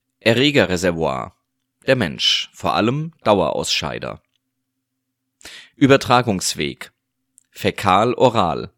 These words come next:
also über Stuhl oder auch Erbrochenes.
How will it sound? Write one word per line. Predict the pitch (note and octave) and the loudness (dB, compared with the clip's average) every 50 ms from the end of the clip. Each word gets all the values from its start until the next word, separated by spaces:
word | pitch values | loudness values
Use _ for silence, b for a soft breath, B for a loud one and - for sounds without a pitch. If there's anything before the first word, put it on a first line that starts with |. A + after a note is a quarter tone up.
| _ - | _ -8
also | - F2 E2 E2+ F2+ E2+ D#2+ - _ | -6 -6 -4 -4 -4 -4 -4 -6 _
über | - G2+ F2+ E2 D#2+ | -8 -6 -4 -4 -4
Stuhl | - - - G2 G2+ A#2 C3+ D3+ D#3 - - | -6 -6 -6 -4 -2 0 0 -2 -2 -6 -8
oder | - F2+ G2+ A2 A2 | -4 -2 0 2 2
auch | - G2 - - | 2 2 0 0
Erbrochenes. | - - - - - A2+ A#2 A2+ A2 F#2 C#2+ C#2 - - - - | -4 -8 -8 -4 -2 -2 -2 -2 -4 -8 -8 -8 -10 -10 -12 -14